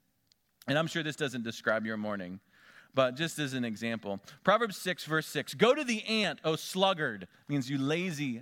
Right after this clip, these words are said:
bum. It's my translation. "Consider her ways and be wise. Without having any chief, officer, or ruler,"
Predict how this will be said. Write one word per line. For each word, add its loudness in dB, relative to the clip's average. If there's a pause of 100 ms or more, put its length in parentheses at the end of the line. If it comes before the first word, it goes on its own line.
(160)
bum. 0 (500)
It's -12
my 2
translation. -6 (480)
"Consider 4
her 4
ways 2
and 0
be 2
wise. 2 (200)
Without 4
having 2
any 0
chief, -2
officer, 2
or 4
ruler," 0